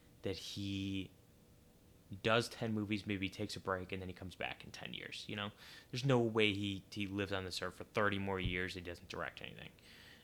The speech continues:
or forty more years, however old he is. Um, I haven't even mentioned how amazing those last fifteen, twenty minutes are in the movie.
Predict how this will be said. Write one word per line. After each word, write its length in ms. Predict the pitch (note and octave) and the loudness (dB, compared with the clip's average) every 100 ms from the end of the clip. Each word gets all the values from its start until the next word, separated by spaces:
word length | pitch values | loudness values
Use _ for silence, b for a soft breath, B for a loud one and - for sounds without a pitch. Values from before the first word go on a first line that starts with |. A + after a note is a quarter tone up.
| B - | B -14
or 120 | A1+ - | -14 -10
forty 280 | G#2+ G2+ F2+ | -4 -2 -2
more 120 | A#1+ | -6
years, 240 | G1+ - | -8 -6
however 280 | A2 A2 F2+ | -2 -2 -2
old 160 | D2+ - | -6 -8
he 60 | - | -8
is. 240 | C2 - - - | -8 -10 -12 -10
Um, 380 | G2 G2 G2 F#2 - - - - - - - - - - - - - | -6 -4 -4 -6 -12 -20 -20 -20 -20 -20 -20 -20 -20 -20 -20 -20 -6
I 60 | - | 4
haven't 220 | D3+ G3 | 6 8
even 180 | A2 F2 - - | 4 0 -12 4
mentioned 500 | C#3+ F3+ - - - B B B | 6 8 6 2 -10 B B B
how 240 | B A2+ G#2+ | B 2 2
amazing 560 | F#2+ F#2+ G#2 A2 G#2 | 2 0 0 2 0
those 160 | F2 F2 | -4 -2
last 280 | G2+ G2 - | 2 2 2
fifteen, 340 | - - - F2+ | -6 -6 -6 -6
twenty 280 | - F#2 E2+ | -4 -4 -4
minutes 320 | F2 F2+ - | -4 -4 -4
are 80 | - | -8
in 120 | - | -8
the 80 | - | -12
movie. 280 | F#2 - | -14 -16